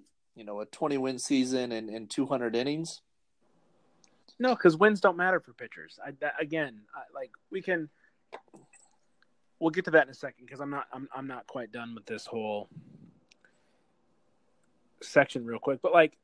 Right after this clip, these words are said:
Speaker 2: the issue to me is that regular season baseball and playoff baseball almost seem like two different games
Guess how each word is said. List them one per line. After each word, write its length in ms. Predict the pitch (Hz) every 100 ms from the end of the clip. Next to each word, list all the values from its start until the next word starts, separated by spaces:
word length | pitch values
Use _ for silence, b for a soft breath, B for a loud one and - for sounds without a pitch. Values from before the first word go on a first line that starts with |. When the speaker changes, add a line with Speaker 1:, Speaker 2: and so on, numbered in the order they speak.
| _ _ -
Speaker 2:
the 140 | 156
issue 180 | 202 233
to 160 | 180 170
me 160 | 165
is 120 | 143
that 100 | 127 123
regular 420 | 123 156 185 202
season 320 | 180 180 160
baseball 640 | 139 127 117 - 113 110 107 _ b b b b
and 180 | 135 135
playoff 440 | - 185 165 131 -
baseball 560 | 120 117 120 120 113 - _ _ _ _
almost 480 | 160 175 202 185 -
seem 200 | 175 165
like 160 | 147 139
two 180 | - 151 -
different 380 | 147 139 147 117
games 580 | 117 107 85 - -